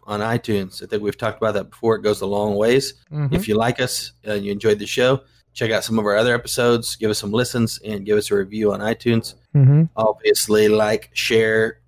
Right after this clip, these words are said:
Speaker 1: Facebook page and group so we can connect with you. And, uh, we look forward to having you in the future. Listen up.
Speaker 2: Yep.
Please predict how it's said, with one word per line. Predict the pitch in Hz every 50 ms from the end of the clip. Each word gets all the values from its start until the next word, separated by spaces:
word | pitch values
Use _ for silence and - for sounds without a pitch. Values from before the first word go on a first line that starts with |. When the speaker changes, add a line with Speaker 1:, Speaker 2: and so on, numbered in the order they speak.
| _ _ -
Speaker 1:
Facebook | 117 113 - - 107 104 - _
page | 110 107 107 104 101
and | 98 95 92
group | 107 107 107 104 - _
so | _ - - 104
we | 107
can | - - 98
connect | - - 107 110 110 -
with | - 104 - -
you. | - 208 - - _ _ _ _ _ _ _ _ _
And, | 107 104 98 98 95 95
uh, | 98 95 92 92 80
we | 71 98
look | 107 104 -
forward | - - 113 110 110 107 101 - - _ _
to | - - 107 101
having | 92 104 110 110 104 104 104
you | 104 101 101 - - _ _ _ _ _ _
in | - 110 107 107
the | 101
future. | - - 131 143 143 - - 110 101
Listen | 101 107 104 - 113 117
up. | 120 107 - - _ _ _ _ _ _ _ _
Speaker 2:
Yep. | - 160 170 170